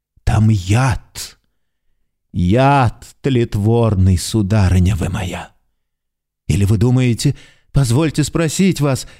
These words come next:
или вы думаете, что, дескать, так и так убежим безнаказанно, да и того, дескать, хижинку вам на берегу моря,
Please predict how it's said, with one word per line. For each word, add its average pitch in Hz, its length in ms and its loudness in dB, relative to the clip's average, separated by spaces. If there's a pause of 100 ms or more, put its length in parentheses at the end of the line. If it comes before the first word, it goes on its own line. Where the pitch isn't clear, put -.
или 196 180 2
вы 196 140 2
думаете, 160 600 2
что, 147 220 -2
дескать, 185 540 -2
так 226 280 -2
и 120 60 0
так 180 480 -2
убежим 135 560 2
безнаказанно, 135 960 0
да 127 160 -2
и 151 160 0
того, 226 580 -4 (520)
дескать, 175 500 -2 (200)
хижинку 202 800 0
вам 127 280 0
на 117 80 2
берегу 107 400 2
моря, 90 460 0